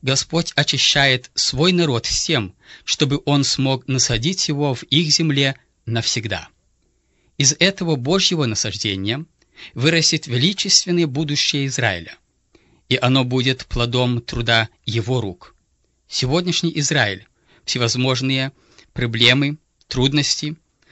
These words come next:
но под конец Израиль вернется к Господу и поверит в того, который был пронзен много лет тому назад. И тогда Господь благословит их своим спасением,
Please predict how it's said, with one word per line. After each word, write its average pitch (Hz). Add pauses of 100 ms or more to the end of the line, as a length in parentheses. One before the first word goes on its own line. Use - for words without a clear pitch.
(160)
но 135
под 143
конец 156
Израиль 139
вернется 143
к -
Господу 139 (240)
и 143
поверит 156
в -
того, 113 (320)
который 139
был 139
пронзен 131
много 151
лет 131 (320)
тому 107
назад. 98 (1000)
И 110
тогда 107
Господь 123 (320)
благословит 127
их 123
своим 123
спасением, 98